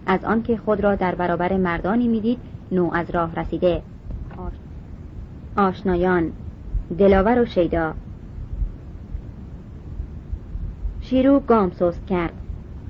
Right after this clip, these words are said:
و احساس اینکه نخواهد توانست از جای بجنبد، تمام تنش را به لرزه‌ای تهی درآورد. از فراز شانه بلقیس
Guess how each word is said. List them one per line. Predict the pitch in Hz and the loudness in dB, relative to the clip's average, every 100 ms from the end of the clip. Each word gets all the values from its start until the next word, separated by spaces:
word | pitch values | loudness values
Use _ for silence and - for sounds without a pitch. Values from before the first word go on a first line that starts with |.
| - - | -12 -2
و | 185 180 | 0 2
احساس | 185 180 196 190 | 0 0 0 0
اینکه | 180 196 202 196 196 - - | 2 0 4 4 4 -4 0
نخواهد | 202 233 220 196 185 - | 2 4 4 2 0 0
توانست | 180 180 175 170 165 - | 0 2 2 0 -4 -2
از | 185 175 | 0 2
جای | 185 175 165 | 2 2 4
بجنبد، | 185 208 214 247 247 - - - | 4 4 4 2 2 -6 -14 -12
تمام | - 185 180 175 | 0 4 4 4
تنش | 180 - 233 214 - | 0 0 0 0 2
را | 202 | 2
به | 196 180 | 4 4
لرزه‌ای | 175 175 180 | 2 2 2
تهی | 185 190 196 | 2 2 2
درآورد. | 175 170 165 160 - - - - - - - - - - - - - - - - - - - | 2 0 -2 -4 -8 -12 -10 -10 -10 -14 -14 -14 -14 -14 -12 -12 -12 -12 -12 -12 -14 -8 2
از | 185 | 2
فراز | - 185 180 185 | 2 2 4 4
شانه | 190 185 180 185 | 2 2 4 4
بلقیس | 180 170 185 208 220 | 4 4 4 2 2